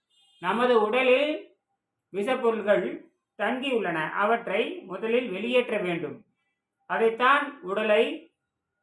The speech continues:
ஆ, சுத்தப்படுத்துதல் அல்லது உள் சுத்தப்படுத்துதல் என்று பெயர். முதலில் காலை எழுந்தியது, காலை எழுந்தவுடன் முதல் எந்த உணவும் டீ, காபி உட்பட எதுவும் அருந்தக்கூடாது.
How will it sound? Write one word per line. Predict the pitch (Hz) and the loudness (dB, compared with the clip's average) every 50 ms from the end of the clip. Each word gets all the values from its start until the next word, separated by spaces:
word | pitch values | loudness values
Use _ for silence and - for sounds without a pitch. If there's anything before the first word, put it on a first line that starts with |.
| _ _ _ - 185 | _ _ _ -8 -4
ஆ, | 170 170 160 160 156 147 147 143 147 - | -2 -2 -2 -2 -4 -4 -6 -10 -12 -12
சுத்தப்படுத்துதல் | - 233 - - - 294 302 - 247 233 214 - 220 202 202 196 190 180 165 | -12 -12 -6 -2 -2 0 0 0 -2 -2 -2 -2 -4 -2 0 0 0 -2 -2
அல்லது | 165 170 190 220 254 240 185 | -4 -4 -4 -4 -4 -6 -4
உள் | 214 247 233 | -6 -6 -8
சுத்தப்படுத்துதல் | - 247 - - 233 226 - 185 170 202 202 190 | -8 -8 -8 -6 -6 -4 -4 -6 -6 -6 -8 -6
என்று | 180 165 165 175 185 | -6 -6 -6 -8 -10
பெயர். | - - 127 131 139 143 135 117 - _ _ _ _ _ _ _ _ _ _ _ _ _ _ _ | -12 -12 -12 -10 -8 -8 -8 -10 -12 _ _ _ _ _ _ _ _ _ _ _ _ _ _ _
முதலில் | _ 190 202 220 240 247 262 277 269 - | _ -6 -4 -4 -2 0 0 -2 -2 0
காலை | 202 190 196 226 247 262 269 269 277 277 - - - | 2 4 6 6 4 4 2 0 -2 -4 -8 -12 -10
எழுந்தியது, | 202 196 196 202 208 202 175 185 175 165 156 - 160 170 180 175 | -8 -6 -6 -4 -6 -6 -6 -4 -4 -4 -4 -4 -6 -10 -10 -10
காலை | - - 180 190 202 220 240 240 220 | -4 0 2 4 4 4 4 2 0
எழுந்தவுடன் | 190 180 190 190 175 185 170 151 135 147 156 202 - - - _ _ _ _ _ _ _ _ _ _ _ _ | -2 -4 -6 -6 -4 -6 -6 -6 -6 -6 -6 -6 -8 -12 -18 _ _ _ _ _ _ _ _ _ _ _ _
முதல் | - 190 208 240 254 269 233 | -10 -6 -2 -2 -2 -2 -4
எந்த | 185 180 190 226 233 254 240 | -6 -6 -6 -4 0 0 2
உணவும் | 226 226 226 226 226 233 262 269 269 269 - - _ - - - - - _ _ _ _ _ _ _ _ _ _ _ _ _ _ _ _ _ _ _ _ _ _ _ | 2 2 2 0 0 -2 -4 -10 -10 -12 -14 -16 _ -20 -20 -20 -20 -20 _ _ _ _ _ _ _ _ _ _ _ _ _ _ _ _ _ _ _ _ _ _ _
டீ, | - 226 247 247 - | -12 -10 -10 -6 -2
காபி | - 240 233 226 226 233 254 247 247 | 2 4 4 4 2 0 -4 -6 -6
உட்பட | 233 208 202 202 - 202 190 190 | -6 -6 -6 -4 -2 -2 0 0
எதுவும் | 185 180 180 180 226 240 214 175 | 0 -2 -2 -2 -2 0 0 0
அருந்தக்கூடாது. | 170 170 180 180 185 - - 131 131 131 123 - - _ | 0 0 -2 -6 -6 -8 -8 -12 -14 -14 -14 -16 -20 _